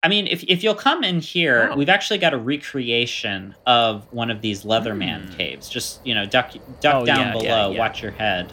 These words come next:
Speaker 1: It's very, it's very low here. It's just one of these many, uh, glacial boulders that dot the,
Speaker 2: Hmm.
Speaker 1: uh, Northeast.
Speaker 2: Oh, yeah.
Speaker 1: And, you know, you come in, it's basically a lean-to made out of rocks,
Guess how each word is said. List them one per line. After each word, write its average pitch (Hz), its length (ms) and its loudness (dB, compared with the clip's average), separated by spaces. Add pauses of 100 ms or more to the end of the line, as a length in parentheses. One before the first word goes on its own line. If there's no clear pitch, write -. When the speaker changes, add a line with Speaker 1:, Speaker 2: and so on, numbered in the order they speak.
Speaker 1:
It's - 260 -12 (100)
very, 123 420 0
it's 120 140 -6
very 165 260 4
low 123 300 2
here. 92 280 -6
It's 95 180 -10
just - 200 -6
one 113 140 -4
of 104 100 -6
these 107 280 -4 (380)
many, 117 540 0 (340)
uh, 104 460 4 (160)
glacial 120 840 0
boulders 104 920 -2
that - 260 -4
dot 101 680 0
the, 123 480 -2
Speaker 2:
Hmm. - 20 -8 (240)
Speaker 1:
uh, 92 420 -4 (100)
Northeast. 98 840 -4 (300)
Speaker 2:
Oh, 143 120 0
yeah. 104 280 -4 (480)
Speaker 1:
And, 135 440 2 (460)
you 190 80 -2
know, 190 140 4
you 156 180 -4
come 196 260 -2
in, 143 120 2
it's - 100 -4
basically 170 400 0
a 123 80 0
lean-to 127 800 -4
made 113 220 -4
out 110 160 -2
of 92 160 -10
rocks, - 680 -4